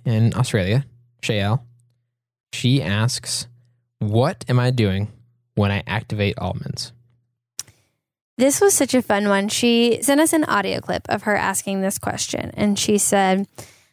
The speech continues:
Speaker 2: "I was soaking my almonds to activate them. And then I asked myself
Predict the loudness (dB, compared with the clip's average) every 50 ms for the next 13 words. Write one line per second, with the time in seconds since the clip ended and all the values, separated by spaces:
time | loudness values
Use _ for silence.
0 | _ _ _ 0 2 2 2 2 2 2 2 4 4 4 6 6 6 4 4 2
1 | 2 0 0 0 -2 -2 -2 -4 -4 -6 -6 -2 -2 0 0 2 2 2 4 2
2 | 2 0 -2 -4 -2 0 0 2 2 0 0 -2 -4 -8 _ _ -4 -2 -2 -2
3 | -2 -2 -2 -4 -2 0 0 0 0 0 -2 -6 -10